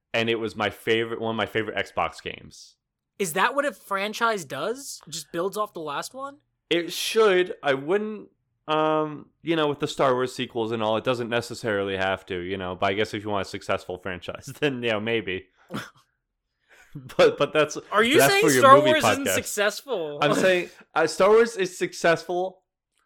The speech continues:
Speaker 1: The sequels were absolute garbage. I don't think anybody will disagree with me on that.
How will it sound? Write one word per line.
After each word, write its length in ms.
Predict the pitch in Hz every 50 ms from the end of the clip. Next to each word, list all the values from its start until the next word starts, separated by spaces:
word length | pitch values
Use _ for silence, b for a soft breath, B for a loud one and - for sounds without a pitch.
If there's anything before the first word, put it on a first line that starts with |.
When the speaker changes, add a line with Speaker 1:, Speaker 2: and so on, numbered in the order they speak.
| _ _ _ -
Speaker 1:
The 100 | 139 127
sequels 540 | 123 - - 156 160 151 - 165 170 160 156
were 100 | 156 139 -
absolute 520 | 123 123 120 123 - - 131 127 127 107 104
garbage. 480 | 110 107 104 101 92 92 92 92 - - -
I 200 | 113 110 110 117
don't 200 | 120 117 120 113
think 200 | - 120 117 -
anybody 260 | 110 107 101 95 104 98
will 120 | 95 92
disagree 400 | 87 92 87 - 90 90 90 87
with 120 | 82 82 -
me 80 | - -
on 120 | - - -
that. 160 | - - -